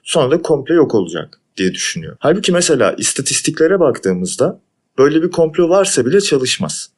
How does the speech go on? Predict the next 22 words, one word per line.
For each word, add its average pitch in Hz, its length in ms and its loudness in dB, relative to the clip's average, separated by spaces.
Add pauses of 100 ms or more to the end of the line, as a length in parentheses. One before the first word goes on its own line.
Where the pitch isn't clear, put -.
(180)
Çünkü - 280 0
Avrupa'daki 131 600 2
birinci 135 340 0
jenerasyon 107 640 0
Müslüman 135 500 -2
göçmenler 127 640 0
evet 107 360 2
eğitimsiz 120 520 -4
oluyor 123 400 2
ve 104 40 0
çok 135 260 -2
çocuk 143 320 -4
yapıyor. - 420 -2
Ama 190 400 0 (160)
üçüncü 160 320 -2
jenerasyon 151 640 2
göçmenlerin 113 680 0
eğitim 120 360 0
düzeyleri 135 440 0
ve 135 80 2
çocuk 135 320 -4
sayıları 110 520 0